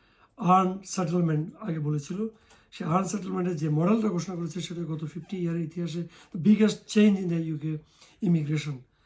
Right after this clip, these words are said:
So, এটার যে সেটেলমেন্টের যে রুটটা,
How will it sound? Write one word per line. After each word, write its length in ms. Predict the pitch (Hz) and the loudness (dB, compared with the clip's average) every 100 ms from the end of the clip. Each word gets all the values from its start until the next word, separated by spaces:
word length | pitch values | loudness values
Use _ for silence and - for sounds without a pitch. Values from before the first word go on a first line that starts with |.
| _ _ _ - | _ _ _ -8
So, 60 | 170 151 175 - _ _ _ _ _ - | -2 -2 -4 -16 _ _ _ _ _ -4
এটার 300 | 165 214 180 | 2 2 2
যে 340 | 208 202 196 - _ _ _ _ _ _ _ | 0 0 -4 -12 _ _ _ _ _ _ _
সেটেলমেন্টের 520 | - 175 180 202 202 | -4 0 4 4 4
যে 120 | 175 175 | 2 4
রুটটা, 420 | 202 226 - | 4 2 -2